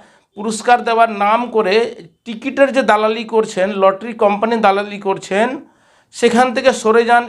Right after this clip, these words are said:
এবং যদি আপনাদের টিকিট বিক্রি করতে হয় কর্মসংস্থানের জন্য, তাহলে আন্দোলন করুন এবং প্রতিবাদ করুন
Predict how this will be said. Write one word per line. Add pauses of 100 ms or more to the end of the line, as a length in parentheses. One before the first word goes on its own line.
এবং
যদি
আপনাদের
টিকিট
বিক্রি
করতে
হয় (320)
কর্মসংস্থানের
জন্য,
তাহলে
আন্দোলন
করুন
এবং
প্রতিবাদ
করুন